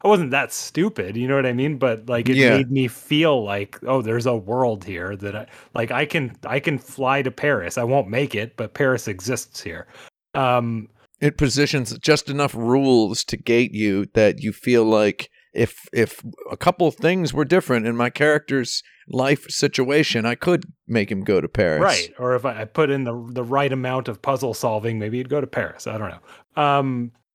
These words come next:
Speaker 1: and then
Speaker 2: Leisure
Speaker 1: the
Speaker 2: Suit Laris.
Speaker 1: <laughs> Leisure Suit Laris, yes. Uh, the second one that comes to mind, it was, uh, it was an N E S game, um, called, uh,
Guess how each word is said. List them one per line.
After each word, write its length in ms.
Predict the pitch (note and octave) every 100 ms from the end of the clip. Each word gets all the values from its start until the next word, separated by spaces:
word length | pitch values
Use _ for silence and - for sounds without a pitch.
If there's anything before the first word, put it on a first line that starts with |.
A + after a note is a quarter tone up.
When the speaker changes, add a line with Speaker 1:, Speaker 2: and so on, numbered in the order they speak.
| _
Speaker 1:
and 200 | D#3 C3
then 80 | C#3
Speaker 2:
Leisure 220 | C3+ C3
Speaker 1:
the 40 | A#2+
Speaker 2:
Suit 240 | - B2
Laris. 580 | A#2+ C#3 C3+ E2+ - - A#2
Speaker 1:
<laughs> 100 | E3
Leisure 280 | C#3 B2+ C3+
Suit 200 | C#3 D#3
Laris, 380 | C#3 - - -
yes. 320 | C3 - - _ D3
Uh, 420 | C#3 B2+ A#2+ - - _ -
the 100 | C#3
second 300 | - E3+ E3+
one 120 | D#3
that 80 | C#3
comes 160 | C3+ B2
to 60 |
mind, 320 | A#2+ A#2 A#2 A2+
it 80 |
was, 220 | A#2 A#2 A#2+
uh, 280 | A2+ G#2+ - _ _ _ _
it 60 | _
was 100 | C3
an 100 | C#3+
N 120 | D3+
E 80 | D#3+
S 200 | D3 C#3+
game, 480 | - B2+ A#2 G#2+ G#2 - -
um, 500 | A#2+ G#2 G2+ G2+ G2 _ _ _ _ _
called, 300 | - B2+ A#2
uh, 260 | A2 G#2 G#2